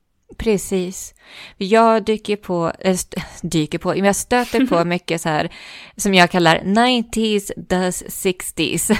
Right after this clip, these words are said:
Speaker 1: <laughs>
Speaker 2: Ja.
Speaker 1: För att, eh, på nittiotalet så, så tog man jättemycket inspiration från sextio och sjuttiotalet.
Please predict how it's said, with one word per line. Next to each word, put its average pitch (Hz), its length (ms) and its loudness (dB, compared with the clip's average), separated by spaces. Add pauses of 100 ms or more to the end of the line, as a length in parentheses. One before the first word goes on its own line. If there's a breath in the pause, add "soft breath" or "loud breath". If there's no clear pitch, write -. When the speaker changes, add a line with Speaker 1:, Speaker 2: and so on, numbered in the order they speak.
Speaker 1:
<laughs> - 200 -2
Speaker 2:
Ja. 214 360 6
Speaker 1:
För 196 120 4
att, 190 200 2
eh, 190 100 0
på - 100 -4
nittiotalet 208 800 2
så, 185 320 2 (520)
så 180 260 -6
tog 180 160 0
man 175 160 2
jättemycket 180 840 0
inspiration 160 600 -4
från 156 180 -4
sextio - 360 -6
och 151 80 -4
sjuttiotalet. - 840 -4